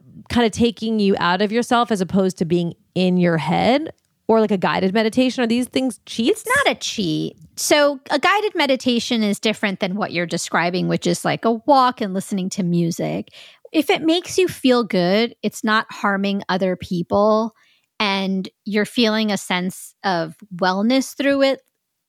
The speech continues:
Speaker 2: and it's not harming yourself, then you should do it. So, you know, listening to music on a walk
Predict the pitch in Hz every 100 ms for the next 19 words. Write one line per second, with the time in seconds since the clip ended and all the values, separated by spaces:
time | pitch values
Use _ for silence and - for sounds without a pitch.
0 | _ 220 196 190 190 175 170 156 156 143
1 | 214 196 165 - - _ _ 262 269 277
2 | 277 - 233 - 226 311 226 117 - -
3 | 240 220 - - - 269 226 262 - 311
4 | 311 277 220 214 269 262 226 202 185 170
5 | 185 247 269 247